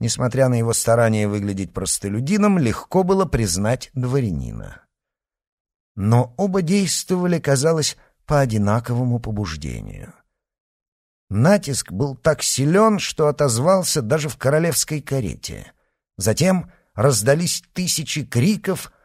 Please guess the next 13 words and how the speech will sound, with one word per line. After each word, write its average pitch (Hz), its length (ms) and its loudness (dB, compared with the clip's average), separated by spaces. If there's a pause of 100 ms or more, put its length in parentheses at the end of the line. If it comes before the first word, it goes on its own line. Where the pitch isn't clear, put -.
(140)
слившихся 151 880 0
в 147 60 -2
сплошной 165 840 0
рев, 165 380 2
среди 110 380 -2
которого 180 680 2 (220)
зазвучали 117 840 2
выстрелы. 82 880 -6 (720)
«Ко 370 240 12
мне, 381 440 10
мушкетеры!» 349 1400 8 (420)
крикнул 85 560 -6
Д'Артаньян. 82 800 -6